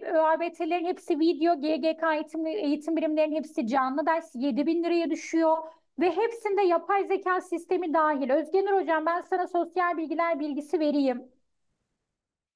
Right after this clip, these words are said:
Ö A B T'de isterseniz farklı kurumlarla canlı ders anlaşmamız var. Fiyat farkını ödeyerek arkadaşlar canlı ders de satın alabilirsiniz.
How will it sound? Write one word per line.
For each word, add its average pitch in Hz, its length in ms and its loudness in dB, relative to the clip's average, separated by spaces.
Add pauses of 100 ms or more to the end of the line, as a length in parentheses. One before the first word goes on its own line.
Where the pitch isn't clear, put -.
(380)
Ö 294 40 2
A 392 360 4
B 427 140 0
T'de 440 280 2
isterseniz 427 720 -2
farklı 392 380 2
kurumlarla 392 580 2
canlı 349 320 0
ders 381 240 0
anlaşmamız 359 760 -2
var. 330 280 4
Fiyat 339 400 0
farkını 330 460 0
ödeyerek 320 500 0
arkadaşlar 302 680 0
canlı 294 320 2
ders 302 260 0
de 262 80 -2
satın 240 300 -4
alabilirsiniz. 233 920 -4